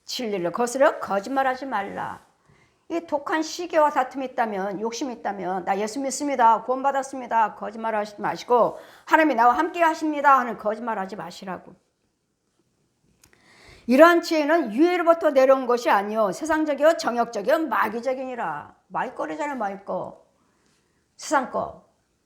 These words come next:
세상은 뭐예요? 마귀죠, 마귀. 옛 용. 옛 용, 저 거짓, 더러운 귀신들의 성품들.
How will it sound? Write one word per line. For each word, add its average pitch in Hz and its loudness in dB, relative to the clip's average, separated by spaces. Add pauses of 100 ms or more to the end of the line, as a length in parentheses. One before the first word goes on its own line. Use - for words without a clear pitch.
(960)
세상은 302 0
뭐예요? 240 0
마귀죠, 277 0
마귀. 196 -2 (240)
옛 208 -6
용. 208 -8 (480)
옛 226 0
용, 202 0
저 214 -2
거짓, 233 0
더러운 240 4
귀신들의 233 -4 (1120)
성품들. 254 -2